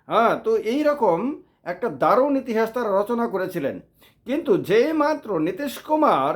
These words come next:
এনডিএ ছেড়ে ইন্ডিয়া জোটে যোগ দেন, তখন এনডিএ জোট হয়নি অবশ্য, লালু প্রসাদ যাদবের সঙ্গে যান এবং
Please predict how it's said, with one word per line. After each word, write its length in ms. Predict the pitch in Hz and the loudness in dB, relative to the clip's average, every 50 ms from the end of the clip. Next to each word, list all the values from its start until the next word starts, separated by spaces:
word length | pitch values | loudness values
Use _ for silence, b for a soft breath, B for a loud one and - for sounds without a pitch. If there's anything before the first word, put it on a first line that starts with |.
| - - - | -4 -4 -2
এনডিএ 580 | 226 247 262 269 269 262 277 269 269 269 269 262 262 - | 0 0 0 0 -2 -2 -4 -4 2 2 2 2 2 0
ছেড়ে 340 | - 240 262 269 269 262 226 220 214 | -2 2 4 4 6 4 4 2 0
ইন্ডিয়া 340 | 220 233 233 233 277 294 294 | -2 -2 -2 0 0 0 0
জোটে 280 | - 277 269 269 269 233 | 0 0 0 0 -2 0
যোগ 180 | 196 220 220 196 170 | 0 0 0 0 0
দেন, 160 | 160 175 196 240 233 | 0 0 0 0 -2
তখন 220 | 240 220 233 254 254 | -4 -6 -4 -4 -2
এনডিএ 340 | 262 269 262 277 277 285 269 | -2 -4 -4 0 2 2 2
জোট 220 | 277 254 254 220 | 2 2 0 0
হয়নি 280 | 190 170 180 214 240 285 | 2 2 2 2 2 0
অবশ্য, 280 | 269 226 214 190 - 202 240 - B B B B B B B B - | 0 0 0 -2 0 -2 -2 -2 B B B B B B B B -2
লালু 220 | 165 190 214 240 | 0 2 2 2
প্রসাদ 280 | 240 240 208 226 240 220 202 | 0 0 0 0 0 2 2
যাদবের 320 | 214 208 226 220 226 208 | 2 2 2 2 0 0
সঙ্গে 300 | 170 190 196 196 196 214 196 | -2 -4 -4 -2 -2 0 2
যান 220 | 196 202 233 254 | 2 2 2 0
এবং 140 | 254 214 | 0 -2